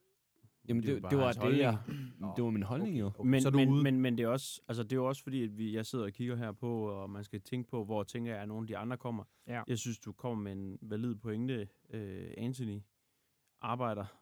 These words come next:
Speaker 2: meget, meget hårdt.
Speaker 4: Bestemt.
Speaker 2: Det, det er bare ikke lige det, jeg ønsker mig allermest for en, der spiller højre wing, øh, på et, på Manchester United-hold, må jeg nok indrømme.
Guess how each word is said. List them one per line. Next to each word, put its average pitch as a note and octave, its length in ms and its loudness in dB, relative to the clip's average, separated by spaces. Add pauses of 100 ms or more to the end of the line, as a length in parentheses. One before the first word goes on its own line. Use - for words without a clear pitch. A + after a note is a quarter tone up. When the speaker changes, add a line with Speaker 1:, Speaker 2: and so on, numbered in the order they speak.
Speaker 2:
meget, G#2+ 200 -4
meget G#2+ 220 -2
hårdt. B2 360 -6 (300)
Speaker 4:
Bestemt. - 460 -4 (140)
Speaker 2:
Det, A2+ 280 2 (100)
det A#2 60 -4
er G#2 40 -4
bare A2 320 -2
ikke - 260 -12 (500)
lige B2+ 220 -4
det, A#2+ 160 -2
jeg G#2 180 -4
ønsker A#2+ 280 -8
mig G#2 120 -6
allermest A2+ 500 -8
for G#2+ 120 -10
en, A2 140 -8
der G#2+ 60 -14
spiller G#2 260 -12
højre A2+ 240 -6
wing, A2 280 -8 (280)
øh, A#2 60 -10 (1200)
på G#2 120 -6
et, - 180 -12 (480)
på G#2 300 -8 (100)
Manchester G#2+ 380 -10
United-hold, A2 460 -10
må G#2+ 100 -8
jeg A2 60 -8
nok A2 140 -10
indrømme. A#2 320 -12